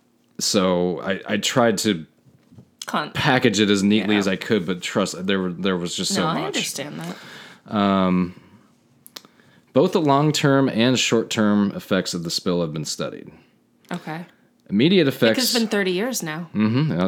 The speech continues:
Speaker 2: Almost,
Speaker 1: almost, almost
Speaker 2: exactly.
Speaker 1: exactly
Speaker 2: Yeah.
Speaker 1: thirty years. Yeah, we're probably gonna start seeing this pop up
Speaker 2: Yeah, 'cause of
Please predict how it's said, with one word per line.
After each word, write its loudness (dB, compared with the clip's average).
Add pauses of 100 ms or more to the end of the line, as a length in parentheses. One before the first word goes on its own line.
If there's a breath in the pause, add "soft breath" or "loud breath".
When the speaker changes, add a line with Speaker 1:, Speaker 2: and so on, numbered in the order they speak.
Speaker 2:
Almost, 4
Speaker 1:
almost, 4
almost 4 (320)
Speaker 2:
exactly. 2
Speaker 1:
exactly 2
Speaker 2:
Yeah. 0
Speaker 1:
thirty 2
years. -2
Yeah, 4
we're 4
probably 0
gonna 4
start 0
seeing 2
this 0
pop 0
up 0
Speaker 2:
Yeah, 0
'cause -4
of -4